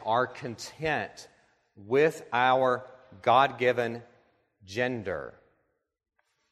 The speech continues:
then this leads to peace and harmony in the home, in the local church. And this will ultimately bring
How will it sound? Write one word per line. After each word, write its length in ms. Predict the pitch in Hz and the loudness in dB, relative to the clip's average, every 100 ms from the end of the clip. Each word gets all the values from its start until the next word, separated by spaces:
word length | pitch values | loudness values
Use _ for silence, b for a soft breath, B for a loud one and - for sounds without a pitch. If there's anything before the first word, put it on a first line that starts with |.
| _ _ _ - | _ _ _ -20
then 560 | 101 123 123 120 90 98 | 0 4 4 2 -4 -2
this 260 | 131 - | -2 -2
leads 300 | 123 117 113 | 0 0 -2
to 100 | - | -8
peace 380 | - - 113 - | -8 -8 -8 -8
and 100 | 95 | -10
harmony 500 | 98 92 85 71 64 _ _ _ _ _ _ _ _ _ - | -8 -8 -8 -14 -20 _ _ _ _ _ _ _ _ _ -8
in 200 | 110 131 | -6 -4
the 100 | 131 | -6
home, 560 | - 127 101 82 76 - _ _ _ _ - | -4 -4 -2 -6 -12 -20 _ _ _ _ -10
in 160 | 123 | -6
the 60 | 123 | -4
local 340 | 117 110 110 | -2 -4 -8
church. 640 | - - 82 71 - - _ _ _ _ _ _ _ _ _ | -12 -12 -12 -14 -20 -20 _ _ _ _ _ _ _ _ _
And 160 | 98 101 | -14 -6
this 180 | 107 - | -6 -6
will 140 | 104 | -6
ultimately 600 | 113 127 135 123 85 98 92 | -2 -4 -4 -10 -10 -10 -10
bring 440 | 98 98 98 95 | -8 -8 -8 -12